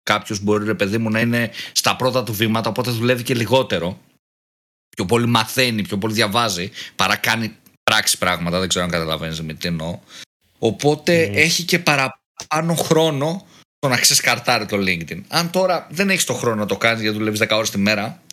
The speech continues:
Speaker 1: και κάθεσαι λίγο μισή ώρα στο LinkedIn,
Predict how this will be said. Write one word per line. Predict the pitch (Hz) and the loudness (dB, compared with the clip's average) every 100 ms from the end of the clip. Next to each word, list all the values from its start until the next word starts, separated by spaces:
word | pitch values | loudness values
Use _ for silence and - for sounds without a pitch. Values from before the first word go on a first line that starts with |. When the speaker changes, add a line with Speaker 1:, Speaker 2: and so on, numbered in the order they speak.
| - _ _ | -20 _ _
Speaker 1:
και | - | -4
κάθεσαι | 110 127 127 127 127 | 0 2 2 0 0
λίγο | 131 | 2
μισή | 123 117 127 | 2 2 2
ώρα | 127 | 0
στο | 127 120 120 | 0 0 0
LinkedIn, | 113 107 120 127 | -2 0 -2 -2